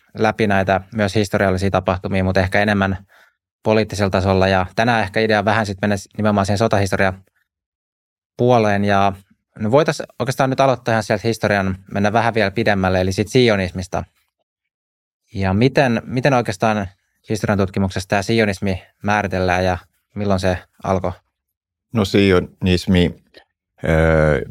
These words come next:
Speaker 2: on tuhatkahdeksansataaluvun lopulla syntynyt liike, ja se minusta, kun se sijoitetaan kontekstiin, niin tuhatkahdeksansataa-lukuhan oli kansakuntien ja nationalismin vuosisata.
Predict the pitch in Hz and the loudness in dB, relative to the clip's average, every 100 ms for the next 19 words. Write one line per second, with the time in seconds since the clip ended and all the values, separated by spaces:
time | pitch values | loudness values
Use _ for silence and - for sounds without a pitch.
0 | - - 90 82 80 - 92 85 - 82 | -14 -4 0 0 -2 -2 0 0 2 0
1 | 80 - - 71 73 71 73 151 - 57 | -2 -6 -2 0 0 0 2 0 0 -4
2 | 60 - _ _ - 64 62 65 67 71 | -4 -4 _ _ -10 -8 -6 -6 -2 -2
3 | 67 - 69 - - - - 76 76 69 | -2 -4 -8 -8 -14 -12 -8 -4 -4 -6
4 | - 87 82 78 - 71 73 - _ _ | -6 -2 -2 -2 -2 -2 -4 -12 _ _
5 | _ _ - 82 78 95 87 82 76 78 | _ _ -4 0 2 4 4 2 0 0
6 | 78 95 82 78 76 - 78 71 71 71 | 2 0 2 -2 -6 -6 -4 -2 0 0
7 | 73 - - - 82 78 87 80 - - | 0 -2 -4 -2 -2 0 0 -2 -4 -2
8 | 73 71 69 76 73 73 78 73 69 - | 0 0 -2 -2 0 2 2 2 -2 -10
9 | - 82 78 80 - - 67 73 76 73 | -6 -2 -2 -2 -4 -6 -4 -2 0 0
10 | 71 - _ 76 73 - 69 67 69 - | -2 -6 _ -4 -4 -2 -4 -2 -4 -4
11 | 76 71 64 - _ _ _ _ _ _ | -4 -4 -6 -12 _ _ _ _ _ _
12 | - 95 90 87 - 80 - 80 | 0 2 2 0 0 -2 0 -2